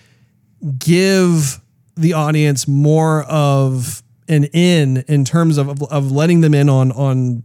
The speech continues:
what Wanda's state is emotionally, right? Psychologically speaking, that sort of thing. And I think it's been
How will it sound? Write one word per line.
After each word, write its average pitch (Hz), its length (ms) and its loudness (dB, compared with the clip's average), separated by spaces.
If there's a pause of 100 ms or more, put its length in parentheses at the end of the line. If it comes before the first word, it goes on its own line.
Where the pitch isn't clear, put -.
(120)
what 143 800 -4 (140)
Wanda's 139 600 -2 (120)
state 139 680 -6
is 135 400 0
emotionally, 123 800 -2
right? 120 380 -8
Psychologically 135 840 -2
speaking, 113 440 -10
that 120 140 -6
sort 117 180 -8
of 104 80 -12
thing. 92 220 -12 (420)
And 170 120 -2
I 175 120 0
think 247 260 -2
it's 175 180 -2
been 151 540 0